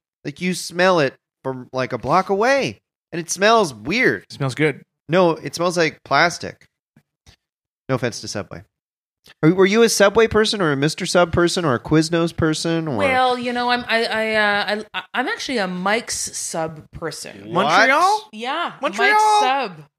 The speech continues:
Speaker 3: buddy.
Speaker 1: I've never heard of Mike's Sub.
Speaker 3: Mike's Sub, yeah.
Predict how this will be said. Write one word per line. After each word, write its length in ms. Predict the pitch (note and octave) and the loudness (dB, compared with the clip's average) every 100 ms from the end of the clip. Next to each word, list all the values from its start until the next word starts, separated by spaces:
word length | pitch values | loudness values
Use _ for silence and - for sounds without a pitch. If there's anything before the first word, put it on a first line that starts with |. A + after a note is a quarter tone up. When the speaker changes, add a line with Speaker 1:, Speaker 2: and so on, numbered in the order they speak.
| _ | _
Speaker 3:
buddy. 460 | F3 F#3 G#3 A#3 F#3 | -8 -8 -10 -12 -2
Speaker 1:
I've 180 | D3 F3 | -2 0
never 200 | G3+ G3+ | 0 2
heard 200 | G#3+ C4+ | 2 2
of 120 | A#3+ | 2
Mike's 320 | G3 E3 - | 0 0 -2
Sub. 340 | - C#3 B2 G#2 | -4 0 0 -2
Speaker 3:
Mike's 320 | F#3+ C#4 - | -6 -10 -12
Sub, 420 | - - C4 C4+ F#3 | -18 -12 -10 -10 -12
yeah. 380 | A#3+ A#3+ D#3 | -10 -10 -12